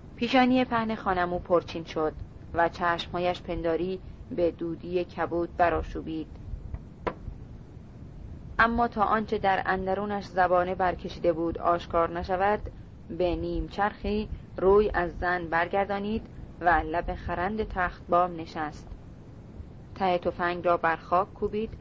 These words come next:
و لوله‌اش را به شیار شانه تکیه داد.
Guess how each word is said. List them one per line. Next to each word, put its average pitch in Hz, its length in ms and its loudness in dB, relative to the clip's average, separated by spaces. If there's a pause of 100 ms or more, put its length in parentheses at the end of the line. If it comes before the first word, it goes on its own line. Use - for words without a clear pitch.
(200)
و 170 80 2
لوله‌اش 170 640 2
را 175 140 4
به 165 80 0
شیار 170 500 2
شانه 170 380 -2
تکیه 165 320 -2
داد. 160 260 4